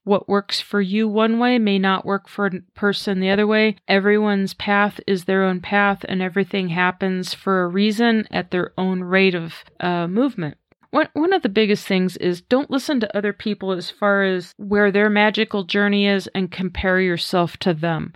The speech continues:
We're all different. We all have different ways of thinking. We all have different ways of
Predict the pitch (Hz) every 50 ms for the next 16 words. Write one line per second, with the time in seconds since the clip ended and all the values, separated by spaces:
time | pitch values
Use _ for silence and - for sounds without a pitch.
0 | - - - 190 190 180 - - 185 185 214 226 202 226 202 - - 220 214 220
1 | 220 - _ _ _ _ _ - - 196 185 185 185 185 190 185 196 190 175 170
2 | 190 180 - - - - 196 196 196 180 185 175 175 - 202 202 208 202 - 226
3 | 214 214 202 185 175 175 175 180 175 180 185 180 165 - 190 180 - 190 180 -
4 | - 185 185 185 180 180 175 - - - 180 180 175 175 170 165 165 -